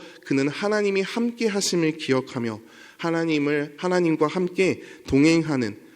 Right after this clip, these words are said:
하나님을 경외하는 삶을 살아갔죠. 갈렙의 이러한 삶의 자세를 통해 하나님은 헤-, 그의-, 그에게 헤브론을 기업으로 삼게 하십니다. 우리의 삶도 마찬가지입니다.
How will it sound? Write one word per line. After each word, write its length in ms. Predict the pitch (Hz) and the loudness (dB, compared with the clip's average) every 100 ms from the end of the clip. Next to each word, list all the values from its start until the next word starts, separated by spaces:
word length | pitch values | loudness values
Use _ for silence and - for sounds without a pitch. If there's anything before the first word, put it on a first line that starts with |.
| - | -18
하나님을 560 | - 175 170 170 170 165 | -6 -2 0 0 -2 -4
경외하는 760 | - 123 135 180 170 156 151 151 | -6 -2 2 2 2 2 0 0
삶을 560 | 156 127 143 190 - | -4 -2 0 -2 -8
살아갔죠. 800 | - - 160 156 151 113 - 95 - - _ _ - - - - | -12 -4 0 0 -2 -10 -8 -10 -10 -20 _ _ -20 -20 -20 -14
갈렙의 520 | - 156 156 175 175 160 | 2 6 6 8 6 4
이러한 280 | 175 180 | 4 4
삶의 280 | 175 190 185 | 2 2 0
자세를 420 | 175 147 156 151 | 0 -2 -2 -4
통해 480 | 151 143 156 120 - - | -4 -2 0 -2 -4 -6
하나님은 600 | 175 160 143 151 220 - - - - | 0 2 4 4 2 -4 -16 -10 0
헤-, 100 | 185 180 - | 0 0 -8
그의-, 500 | - 143 147 - - | 4 4 4 -6 -10
그에게 600 | - 147 156 - 107 - - | 2 4 4 2 -2 -4 -6
헤브론을 840 | 170 165 165 139 139 190 - - - | -4 0 0 2 0 -2 -6 -18 -18
기업으로 640 | - 135 135 127 123 123 | -2 0 0 -4 -4 -4
삼게 680 | 123 190 196 190 165 107 92 | -4 -6 -6 -2 0 0 -4
하십니다. 580 | - 120 139 117 95 92 - _ _ _ - - - - | -12 -10 -6 -6 -6 -10 -14 _ _ _ -20 -20 -18 -2
우리의 240 | 156 185 185 | 4 6 6
삶도 400 | 190 196 180 160 | 2 4 4 4
마찬가지입니다. 1160 | 123 - 170 156 143 139 135 117 104 110 92 | 0 -4 -4 -2 -2 -2 -4 -4 -6 -8 -10